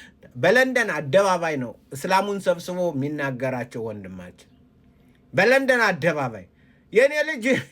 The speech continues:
<laughs> የሆሪ ፖት-፣ የሃ-፣ ሃ-፣ ሃሪ ፖተርን፣ እ፣ ተረት ተረት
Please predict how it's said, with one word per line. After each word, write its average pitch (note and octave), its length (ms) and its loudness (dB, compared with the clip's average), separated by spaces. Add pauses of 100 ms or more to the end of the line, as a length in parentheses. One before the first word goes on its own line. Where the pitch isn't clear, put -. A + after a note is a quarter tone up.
(160)
<laughs> G#3+ 100 2 (260)
የሆሪ B3 340 2 (100)
ፖት-፣ C4 300 0
የሃ-፣ A3 380 -2
ሃ-፣ A#3 320 0
ሃሪ A#3+ 260 2 (120)
ፖተርን፣ A#3+ 580 -4 (360)
እ፣ F#3+ 220 -2
ተረት A3+ 380 -2
ተረት B3 400 -6